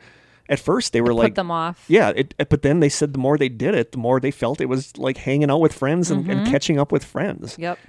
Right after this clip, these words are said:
Speaker 1: And we just think that's amazing because I hate it when hosts go on and on and on before a topic, and then we
Speaker 2: <laughs> I would
Speaker 1: do it,
Speaker 2: totally fast
Speaker 1: we
Speaker 2: forward
Speaker 1: do
Speaker 2: through
Speaker 1: it
Speaker 2: it.
Speaker 1: every time.
Speaker 2: <laughs> And here's a whole episode of
Speaker 1: Yeah.
Speaker 2: us doing that,
Speaker 1: Yeah,
Speaker 2: but
Speaker 1: basically.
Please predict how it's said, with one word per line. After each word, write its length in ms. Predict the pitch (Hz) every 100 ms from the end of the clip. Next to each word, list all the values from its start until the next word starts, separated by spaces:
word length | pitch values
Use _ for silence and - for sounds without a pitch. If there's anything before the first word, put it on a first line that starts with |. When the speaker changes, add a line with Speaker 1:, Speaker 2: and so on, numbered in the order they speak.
| -
Speaker 1:
And 160 | 131 127
we 120 | 156
just 200 | 185 -
think 140 | 160
that's 160 | 143 143
amazing 480 | 107 117 185 156 117
because 340 | - 135 123 - -
I 100 | 233
hate 280 | - 139 123
it 140 | 117
when 140 | 120
hosts 280 | 117 123 110
go 180 | - 117
on 200 | 123 120
and 80 | 120
on 200 | 117 113
and 100 | 117
on 160 | 117 120
before 300 | 113 123 117
a 20 |
topic, 400 | - 120 123 -
and 80 | 123
then 240 | 143 160
we 80 | 185 165
Speaker 2:
<laughs> 60 | -
I 80 |
would 140 | 220 220
Speaker 1:
do 100 | 226
it, 20 |
Speaker 2:
totally 180 | 185 185
fast 200 | 180 185
Speaker 1:
we 80 | 196
Speaker 2:
forward 240 | 180 180
Speaker 1:
do 80 | 208
Speaker 2:
through 80 | 175
Speaker 1:
it 180 | 196 -
Speaker 2:
it. 300 | 359 - -
Speaker 1:
every 140 | 160 311
time. 300 | 160 131 294
Speaker 2:
<laughs> 220 | 269 -
And 120 | 254
here's 200 | 294 311
a 80 | 240
whole 240 | 240 262
episode 520 | 330 - 262 - 285
of 80 | 220
Speaker 1:
Yeah. 160 | 233 254
Speaker 2:
us 100 | -
doing 300 | 269 240 160
that, 160 | 160
Speaker 1:
Yeah, 160 | 190 226
Speaker 2:
but 160 | 185 180
Speaker 1:
basically. 500 | 226 185 - 117